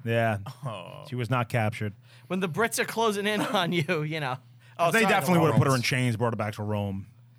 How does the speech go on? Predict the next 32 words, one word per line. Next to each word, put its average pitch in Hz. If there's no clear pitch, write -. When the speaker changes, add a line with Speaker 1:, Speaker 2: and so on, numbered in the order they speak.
Speaker 1:
She -
didn't 87
want 80
that. 78
Speaker 3:
Yeah, 147
they 139
would 147
have 139
paraded 139
her 139
<laughs> 127
around. 120
Speaker 1:
Right. 95
Speaker 2:
Yeah. 95
Speaker 3:
That's -
it, 240
it. 240
Honestly, 254
it 175
gives 190
off, 180
like, 156
Game 147
of 135
Thrones 131
vibes. 90
Speaker 1:
Yeah. -
Yeah, -
I 202
could 196
see 131
that. 104